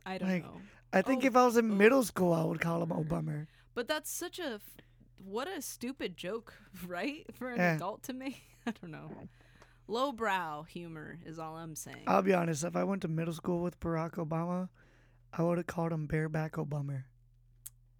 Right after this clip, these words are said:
Speaker 1: Wow. That's a lot better, though. That's a, like a note.
Speaker 2: <laughs>
Speaker 1: You note it, you put a note on the joke. Uh, <laughs>
Speaker 2: <laughs>
Speaker 1: Um, and some of you might be asking, uh, "What does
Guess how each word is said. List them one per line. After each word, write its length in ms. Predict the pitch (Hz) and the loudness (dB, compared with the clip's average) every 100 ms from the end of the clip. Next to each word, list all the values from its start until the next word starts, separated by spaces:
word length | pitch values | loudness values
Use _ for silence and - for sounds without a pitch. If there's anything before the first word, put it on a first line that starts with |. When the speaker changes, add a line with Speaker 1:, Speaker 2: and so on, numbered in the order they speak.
| - | -20
Speaker 1:
Wow. 500 | 185 175 - - - 190 _ _ _ _ _ _ _ _ _ _ _ _ _ _ - | -18 -18 -18 -20 -20 -20 _ _ _ _ _ _ _ _ _ _ _ _ _ _ -12
That's 180 | 190 - | -10 -6
a 60 | |
lot 240 | 214 196 - | -2 -2 -2
better, 240 | 185 165 | -8 -8
though. 260 | 170 - - - | -12 -16 -4 2
That's 200 | 151 175 | 4 8
a, 260 | 254 - | 10 12
like 180 | 277 - | 10 10
a 60 | 202 | 6
note. 320 | 214 208 180 - | 6 6 2 4
Speaker 2:
<laughs> 300 | - - 220 | 2 2 0
Speaker 1:
You 160 | 208 | 2
note 180 | 220 220 | 2 2
it, 60 | 202 | 0
you 240 | 214 214 202 | -6 -6 -6
put 120 | 226 | -6
a 40 | 196 | -6
note 280 | 190 185 - | -6 -8 -10
on 100 | 175 | -14
the 80 | |
joke. 240 | 165 175 - - - - 220 151 170 139 | -12 -14 -14 -20 -20 -6 -2 -2 -2 -6
Uh, 280 | 202 190 185 214 - - - 339 - 185 135 - - | -6 -4 -4 -6 -6 -10 -4 -2 0 0 -2 -12 -2
<laughs> 0 | |
Speaker 2:
<laughs> 260 | 175 165 190 151 - - _ _ _ - - - - - - - | 0 0 -2 -4 -12 -20 _ _ _ -20 -18 -16 -18 -20 -20 -8
Speaker 1:
Um, 360 | 240 247 247 247 | -2 0 0 -4
and 280 | - 254 | -4 -6
some 240 | 247 339 349 | -4 -6 -4
of 80 | 330 | -6
you 100 | 311 | -2
might 220 | 277 233 | -4 -4
be 120 | 226 | -4
asking, 640 | 214 220 - 226 214 214 - _ | -2 -4 -6 -8 -8 -10 -12 _
uh, 380 | 196 180 170 160 | -10 -8 -8 -10
"What 340 | 156 196 349 466 _ _ - | -10 -4 -4 -4 _ _ -12
does 320 | 208 202 - | -8 -8 -10